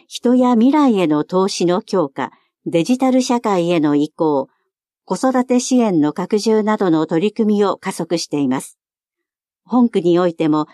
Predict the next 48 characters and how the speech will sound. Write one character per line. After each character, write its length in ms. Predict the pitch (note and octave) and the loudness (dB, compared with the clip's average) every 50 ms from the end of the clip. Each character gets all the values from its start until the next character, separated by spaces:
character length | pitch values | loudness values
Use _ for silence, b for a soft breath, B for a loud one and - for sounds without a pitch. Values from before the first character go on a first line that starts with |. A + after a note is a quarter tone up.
| b b b | b b b
社 240 | b - - G3 F3+ | b -8 -6 -6 -4
会 280 | - C4 C4 C4+ C4 C4 | -2 0 0 0 0 0
経 180 | - B3 B3 | 2 0 0
済 240 | B3 - B3 A#3+ A#3+ | 2 2 2 0 0
状 220 | A#3 - A#3+ A#3 A3+ | 2 2 0 0 0
況 260 | - F#3+ F3+ E3+ D#3+ | 0 0 0 0 2
な 140 | E3+ F3+ F3 | 0 0 0
ど 120 | F3 E3 | 0 0
の 160 | D3 D3+ D3+ | 0 0 0
変 280 | D3+ D#3 F#3+ F3+ F3 E3 | -2 0 0 0 0 0
化 180 | - D3 C3+ | -2 -4 -4
を 80 | C3 C#3 | -4 -6
的 300 | - - E3+ E3 - - | -4 -6 -6 -6 -6 -6
確 240 | - A#3+ A#3+ - A3+ | -6 -4 -2 -2 -2
に 180 | G#3 G#3 G#3+ - | -2 -2 -4 -6
捉 300 | G3+ F3+ F3+ F#3 F3+ D#3+ | -6 -6 -4 -4 -2 -2
え、 120 | C#3+ C#3 b b b b b b _ - | -4 -4 b b b b b b _ -6
中 220 | - B3+ C4 B3+ | -2 0 0 0
長 240 | B3+ - B3 A#3 A#3 | 0 0 0 0 0
期 140 | A#3 - - | -2 -4 -4
的 240 | - A#3 - A3+ G3+ | -4 -2 -2 -2 -2
な 160 | G#3 G3+ G#3+ | 0 -2 -2
視 120 | - - | -4 -4
点 200 | - F#3 F3+ E3+ | -4 -2 0 2
に 120 | E3+ E3 E3 | 2 2 0
立 140 | D#3+ E3 | 0 -4
っ 60 | D#3 D3+ | -8 -8
て、 320 | _ _ - C3+ C3+ b b b b b b b | _ _ -8 -8 -8 b b b b b b b
必 280 | b - - - A3+ | b -14 -6 -2 0
要 200 | A3 A3+ G#3+ G#3+ | 2 2 2 2
な 160 | F#3+ G3 G3+ | 0 -2 -4
施 120 | A#3+ - - | -4 -4 -4
策 420 | - - G#3 - - F#3+ F#3+ F#3+ | -4 -6 -4 -2 -2 0 0 2
を 100 | F3+ F3 - | 0 -2 -4
柔 280 | - C3+ F3 A#3 C4 C4+ | -6 -2 2 2 2 4
軟 260 | B3+ C#4+ C#4 C4+ C4 | 4 2 2 2 0
か 140 | - C4+ C4 | 0 -4 -4
つ 200 | C4 - G3 - | -2 -2 -4 0
臨 240 | - A#3 C#4 C#4 C4 | 2 4 4 4 2
機 180 | C4 G3+ E3 - | 2 -2 -2 0
応 180 | - G3 G#3 A3+ | 0 -2 -2 -2
変 260 | G#3 A#3+ A#3 A3 A3 | -2 -2 -2 0 2
に 140 | A3+ B3 A3 | 2 2 2
実 160 | - D#3+ D3 | 2 -2 -2
施 200 | - - - D3 | -2 -2 -4 -4
し 120 | - - | -2 -2
ま 140 | B2+ B2 C#3+ | -4 -4 -4
す。 180 | E3 - _ | -6 -10 _